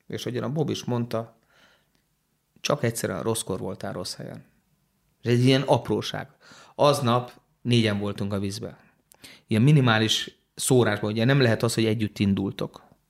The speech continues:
hogy összeálljatok. Ezért külön-külön kell indulni, ilyen pár perces különbségekkel. És gondold el, hogy sebességemnél fogva én mentem elől.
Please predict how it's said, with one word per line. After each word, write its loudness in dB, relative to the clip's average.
hogy 0
összeálljatok. 0
Ezért 2
külön-külön 2
kell 0
indulni, -2
ilyen -2
pár 2
perces -2
különbségekkel. -2
És -8
gondold 4
el, -4
hogy -4
sebességemnél 2
fogva 0
én 0
mentem 0
elől. -4